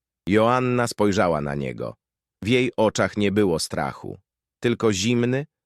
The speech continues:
spokojny profesjonalizm. „Generale Malinowski, ostrzegam pana. Jestem tutaj na mocy rozkazu wydanego przez pana przełożonego. Jeśli pan mnie teraz usunie, złamie pan wojskowy łańcuch dowodzenia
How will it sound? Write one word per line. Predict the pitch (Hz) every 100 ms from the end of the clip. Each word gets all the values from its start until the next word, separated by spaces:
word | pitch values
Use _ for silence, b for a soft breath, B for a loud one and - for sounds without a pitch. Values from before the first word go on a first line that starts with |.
| _ -
spokojny | - 123 - 95 90 92
profesjonalizm. | - 87 82 85 76 69 64 60 55 53 _ _ _ _ -
„Generale | 127 131 135 143 139
Malinowski, | 135 131 123 107 - 67 95 _ _
ostrzegam | 110 113 - 151 113 90
pana. | 80 69 50 _ _ _ _ -
Jestem | 131 - 139
tutaj | 127 147 139
na | 131
mocy | 120 131 143
rozkazu | 131 120 - 131 123
wydanego | 113 110 107 110 113
przez | - 107
pana | - 107 101
przełożonego. | - 101 95 98 92 69 67 - _ _ _ -
Jeśli | 117 120 143
pan | 156 160
mnie | 147 139
teraz | 131 131 117
usunie, | 113 - 175 131 120
złamie | 104 143 147 143
pan | 123 117
wojskowy | 107 110 - 123 113
łańcuch | 120 127 123 120 101
dowodzenia | 110 104 87 80 71 67